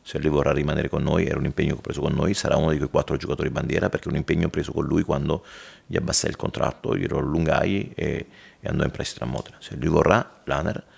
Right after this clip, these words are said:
entrerà in questa lista di giocatori, ma non deve essere, se lui penserà di avere altre situazioni più ambiziose, è una libertà di farlo, non condizionerà questo la mia scelta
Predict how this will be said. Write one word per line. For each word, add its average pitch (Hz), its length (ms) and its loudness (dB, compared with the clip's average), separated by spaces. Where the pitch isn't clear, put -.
entrerà - 320 -4
in 76 80 0
questa - 240 -8
lista - 220 -8
di - 40 -8
giocatori, - 360 -8
ma - 100 -4
non 78 120 0
deve 76 180 2
essere, - 260 -4
se - 80 -8
lui 87 340 8
penserà 82 380 0
di 80 160 0
avere 78 400 2
altre - 200 -8
situazioni 78 340 -2
più 78 120 -4
ambiziose, 85 520 -2
è - 60 -12
una 82 80 0
libertà 71 360 -4
di - 60 -4
farlo, - 320 0
non 76 140 -2
condizionerà 80 560 0
questo 85 340 2
la 73 60 0
mia 78 140 0
scelta 80 480 -2